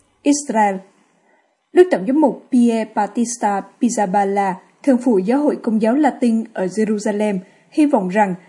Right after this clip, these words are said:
với chính phủ và tổng thống mới của Israel, thỏa thuận cơ bản giữa Tòa Thánh và nhà nước Israel năm một nghìn chín trăm chín mươi ba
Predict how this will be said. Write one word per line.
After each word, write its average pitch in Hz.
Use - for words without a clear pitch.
với 226
chính 294
phủ 190
và 202
tổng 180
thống 233
mới 240
của -
Israel, 214
thỏa 208
thuận 208
cơ 294
bản 196
giữa 196
Tòa 196
Thánh 233
và 277
nhà 185
nước 214
Israel 220
năm 240
một 220
nghìn 196
chín 240
trăm 202
chín 247
mươi 302
ba 226